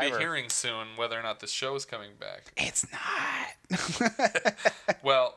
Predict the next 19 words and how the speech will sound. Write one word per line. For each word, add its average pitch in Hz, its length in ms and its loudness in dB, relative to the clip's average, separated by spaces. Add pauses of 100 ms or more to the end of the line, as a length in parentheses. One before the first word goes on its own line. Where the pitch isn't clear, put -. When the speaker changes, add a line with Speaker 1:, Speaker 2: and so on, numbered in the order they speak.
(120)
Speaker 2:
last 120 320 2
week's 120 200 -4
ratings 101 300 -6
were 101 140 -6
the 92 100 -10
lowest, 78 520 -8 (420)
uh, 85 120 -14
so 85 220 -6
far. 67 340 -6 (1080)
So, 110 460 -4 (560)
I - 40 -14
think 107 200 -14
they 101 80 -16
dropped 92 300 -8
to, 98 140 -14
like, 90 220 -12
a 98 60 -14
point 95 300 -16
nine 87 240 -10